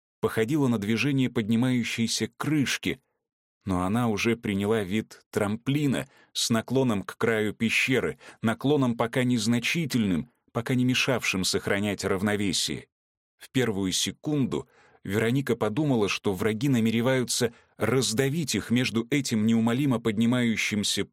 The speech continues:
полом и сводом пещеры, но почти сразу она поняла: жуткая машина, действовавшая на манер подъёмного моста, должна была в результате столкнуть их в бездну.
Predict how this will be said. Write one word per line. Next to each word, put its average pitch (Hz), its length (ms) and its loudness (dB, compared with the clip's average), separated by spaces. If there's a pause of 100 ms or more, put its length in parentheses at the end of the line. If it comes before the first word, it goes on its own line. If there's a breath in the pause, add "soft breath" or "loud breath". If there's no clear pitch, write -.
полом 139 420 2 (240 loud breath)
и 127 80 0
сводом 117 540 0
пещеры, 104 640 0 (260 loud breath)
но 117 160 0
почти - 360 -4
сразу 107 520 0
она 98 200 -4
поняла: 101 640 -4 (320)
жуткая 92 640 -2
машина, 90 520 0
действовавшая 101 920 -2
на 98 100 -2
манер 104 360 0
подъёмного 98 680 -2
моста, 95 540 -2 (320 soft breath)
должна 104 560 0
была 101 240 -2
в 90 140 -4
результате 95 840 -2 (260)
столкнуть 110 840 0
их 92 180 -4
в 90 220 -8
бездну. 82 640 -2